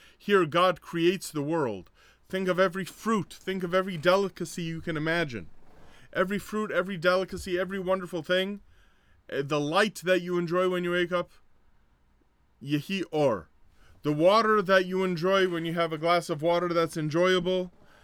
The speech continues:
just the word Mayim. This is how God has created the world. He said just a little bit, and the entire world was created.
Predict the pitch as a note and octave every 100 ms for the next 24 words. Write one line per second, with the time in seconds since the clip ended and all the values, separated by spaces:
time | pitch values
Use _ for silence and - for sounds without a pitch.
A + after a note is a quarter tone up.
0 | - - - - F3+ F3+ - F3 F#3+ D#3+
1 | C#3 D#3+ E3+ C3 G2 E2 - - _ _
2 | _ D#3+ F#3 G#3 F3 F3 D#3 F3+ F#3 E3+
3 | D#3+ - D#3+ D3 C#3 C#3 C3+ G#2+ E2+ -
4 | _ _ _ _ - C3 C3 - F3+ E3
5 | C3+ A2+ F#3+ - F3+ E3+ G3+ F3+ D#3+ B3+
6 | - - _ _ - D3 D#3 D3+ D3+ F#3+
7 | G3 F#3+ E3+ F#3 E3 D#3 - - C#3+ C3+
8 | A#2+ F#2+